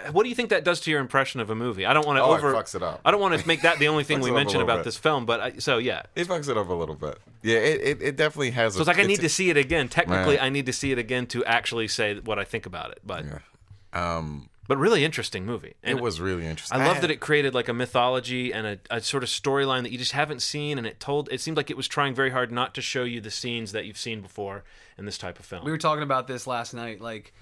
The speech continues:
Speaker 3: it, it, it, I, I, it's kind of movie, like I mentioned to you guys too in, in our Facebook thread. Like, it's, it is definitely the kind of movie where your,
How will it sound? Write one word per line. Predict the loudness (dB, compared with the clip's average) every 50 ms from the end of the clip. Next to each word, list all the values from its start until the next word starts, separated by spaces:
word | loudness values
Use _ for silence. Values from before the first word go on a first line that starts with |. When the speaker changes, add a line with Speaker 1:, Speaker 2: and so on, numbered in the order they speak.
| -20 -20 -20 _ _ _ _ _ -20 -20 -20 _ _ -8 -2
Speaker 3:
it, | -2 -2 -2 0
it, | -4 -6 -4 -2
it, | -4 -4 -4 0 2
I, | 2 2 4 2
I, | -2 -2
it's | -2 -4 -2 0
kind | 0 0
of | 0 0
movie, | -2 -2 -2 0
like | 0 2 2
I | 2 2
mentioned | 2 -2 -4 -4 -8 -8
to | -6
you | -6 -2
guys | 0 0 0 -2 -4
too | -6 -6 -4 -4
in, | -6 -6
in | -8 -8 -6
our | -6 -6
Facebook | -4 -4 -4 -4 -6 -10 -12 -8
thread. | -6 -6 -6 -4
Like, | -6 -8 -8 -10 -18 -20 _ -20 _ _ _ _ _ _ _ _ _ -4
it's, | -4 -4 -4 -4 -6 -4
it | -4 -2
is | -2 0
definitely | 2 0 2 2 0 -2
the | 0
kind | 0 0
of | 0
movie | -2 -2 -2 -2
where | -2 0 2 2 2 2 0 -2 -6
your, | -10 -10 -6 -2 0 0 0 0 0 -2 -6 -8